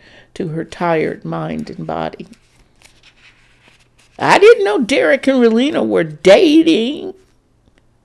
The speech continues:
Renita inquired. "When did that start?" "Came about suddenly a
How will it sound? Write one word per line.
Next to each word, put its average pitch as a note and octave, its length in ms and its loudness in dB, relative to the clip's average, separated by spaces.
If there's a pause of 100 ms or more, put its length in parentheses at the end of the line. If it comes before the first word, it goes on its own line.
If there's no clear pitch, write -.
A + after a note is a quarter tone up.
(960)
Renita D#3+ 500 -4
inquired. D#3+ 760 -6 (800)
"When D#4 180 -2
did G4 180 4
that E4 260 0
start?" - 560 -2 (1500)
"Came C#3 280 -10
about F3+ 320 -4
suddenly G3+ 580 0
a G3 320 -12